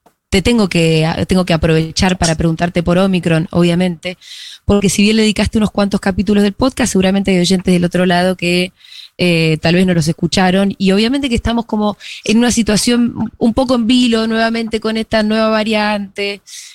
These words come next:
Em, vos ya dijiste que se sabe poco de Omicron, y de las cosas que, de los elementos que, que, o las pocas cosas que por ahí sí se saben es que es mucho más contagiosa, y aun, incluso que la Delta,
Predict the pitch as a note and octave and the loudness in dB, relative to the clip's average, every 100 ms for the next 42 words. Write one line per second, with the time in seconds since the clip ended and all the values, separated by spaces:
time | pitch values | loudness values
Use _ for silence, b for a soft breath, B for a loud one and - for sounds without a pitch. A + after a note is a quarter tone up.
0 | B A3 G#3+ G#3 G3+ G3+ G3+ - _ - | B 0 2 2 0 0 -2 -4 _ -20
1 | _ _ _ - F4+ F#4 E4 F4 - C4+ | _ _ _ -2 0 0 -2 -4 -4 -2
2 | B3+ C4 C4 D4+ D#4 D4 C#4+ A#3+ A#3 A3+ | -2 -2 -2 0 -2 -2 -2 0 0 0
3 | A#3 A3 A#3+ C4+ D#4 _ _ _ _ _ | -2 -4 -2 -2 -6 _ _ _ _ _
4 | _ _ _ _ - A#3 A#3 A3+ A3 A3 | _ _ _ _ -2 0 2 2 2 0
5 | G#3+ G#3 G#3 G3+ - _ _ _ - G3 | 0 0 0 -2 -4 _ _ _ -6 0
6 | A#3 - D4 D4+ - C4 C4+ C4 - A3 | 0 0 -2 -2 -2 -2 0 -2 -2 -2
7 | G#3+ - A3+ B3 C#4+ D4+ C#4 A#3 - G#3+ | 0 0 0 0 -2 -4 -2 -4 -2 0
8 | G3+ - _ _ _ _ _ _ - - | -2 -4 _ _ _ _ _ _ -10 -2
9 | F#3+ - C4 C4 C4+ C4 A#3 G#3+ A#3+ C#4 | 0 0 0 0 0 0 0 0 0 -2
10 | B3 A#3+ C4 C4+ B3 - F#3+ A3 A#3 A#3+ | -2 0 0 0 0 0 0 2 2 0
11 | A3+ G#3+ G#3+ G#3+ C4+ B3+ A#3+ - G3 - | 0 -2 -2 -2 -2 -2 -6 -6 -6 0
12 | F#3+ G#3 G3+ F#3+ A#3 A#3+ A3 A3 A3+ B3 | 0 0 -2 -2 0 0 0 0 0 -2
13 | - C4 | -2 -4